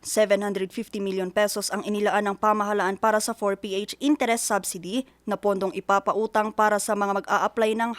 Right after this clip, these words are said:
housing loan. Vanessa Bugtong, para sa Luzon Headlines.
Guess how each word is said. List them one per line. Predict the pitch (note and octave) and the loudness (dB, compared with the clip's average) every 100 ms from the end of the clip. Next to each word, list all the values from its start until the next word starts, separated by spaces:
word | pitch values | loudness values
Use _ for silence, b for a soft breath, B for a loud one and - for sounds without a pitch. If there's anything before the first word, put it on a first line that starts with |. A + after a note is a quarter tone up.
| - | -2
housing | F#3 F3+ G#3 G3+ | -2 -2 -6 -4
loan. | F#3+ D#3+ _ _ _ _ b b b b | -4 -6 _ _ _ _ b b b b
Vanessa | F#3 F#3 F#3 G3+ G#3 F#3+ | -6 0 2 2 2 -2
Bugtong, | E3+ - F#3+ A3+ B3+ B B | -6 -2 2 2 -2 B B
para | - G#3 G#3 G3 | 6 8 8 4
sa | G3+ | 2
Luzon | G3 F3+ G#3 A#3 C4+ B3+ - | 0 6 8 8 2 -6 0
Headlines. | G#3 F#3 E3 - - - | 0 2 -2 -4 -12 -12